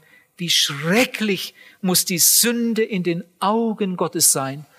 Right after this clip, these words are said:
dass er ein solches Urteil vollstreckt? Ihr Lieben, Golgatha ist Gottes Urteil über die Sünde. Eigentlich müssten wir da angenagelt sein. Eigentlich müssten wir da hängen. Eigentlich hätten wir das verdient wegen unserer Schuld.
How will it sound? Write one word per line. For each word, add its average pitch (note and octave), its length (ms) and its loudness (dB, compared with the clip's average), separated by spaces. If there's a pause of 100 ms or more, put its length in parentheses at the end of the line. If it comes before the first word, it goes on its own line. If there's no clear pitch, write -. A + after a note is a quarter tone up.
(320)
dass E3+ 240 0
er D#3 140 0
ein D3 180 -4
solches F#3+ 840 0
Urteil D#3 560 -2
vollstreckt? - 720 -8 (640)
Ihr D#3 120 -2
Lieben, E3+ 380 -2
Golgatha G3+ 760 2
ist - 360 0
Gottes B3 580 2
Urteil G3+ 680 2
über E3+ 260 0
die D3 140 -4
Sünde. F#3 480 0 (880)
Eigentlich G#3 480 0
müssten F3 400 0
wir C4+ 240 2
da B3+ 140 4 (100)
angenagelt A#3+ 640 0
sein. A3 380 0 (300)
Eigentlich A3 380 2
müssten G#3+ 380 0
wir B3+ 240 2
da C#4 120 4
hängen. G#3 480 -2 (200)
Eigentlich A3+ 400 2
hätten G#3+ 320 -2
wir B3 240 2
das C4+ 320 2
verdient C4+ 520 -2
wegen A#3 280 0
unserer G#3 340 0
Schuld. D3 460 -4